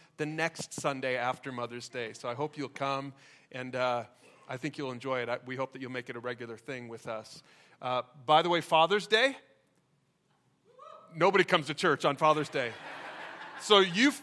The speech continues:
you tell me what that means. I don't know what that means. Uh, but anyway, we're so glad you're here. It's fun. What a perfect day for Mother's Day. Man, it is awesome out there. We're really excited about it.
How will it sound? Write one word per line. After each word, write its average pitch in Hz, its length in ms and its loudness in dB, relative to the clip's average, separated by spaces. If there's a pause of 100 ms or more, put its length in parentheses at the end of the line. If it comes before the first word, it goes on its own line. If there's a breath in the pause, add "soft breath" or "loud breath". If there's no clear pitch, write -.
you 277 140 2
tell 269 240 8
me 240 80 4
what 220 160 6
that 220 200 10
means. 156 280 4
I 170 80 8
don't 185 100 6
know 185 100 8
what 175 140 6
that 165 180 4
means. 156 520 -4 (320 soft breath)
Uh, 139 420 4
but 147 140 0
anyway, 135 340 0
we're 131 140 -6
so 156 180 -4
glad 147 300 -4
you're 147 100 -6
here. 147 320 -4
It's 139 220 -8
fun. 156 400 -2
What 165 160 2
a - 20 -4
perfect 165 800 -8
day 139 280 -2
for 127 180 -10
Mother's 123 420 -6
Day. 117 240 -10
Man, 123 240 -8
it 131 220 -8
is 117 240 -12 (440 soft breath)
awesome 127 380 -2
out 113 220 -10
there. 117 100 -6
We're 127 140 -8
really 127 180 -8
excited 123 400 -6
about 110 200 -8
it. - 60 -18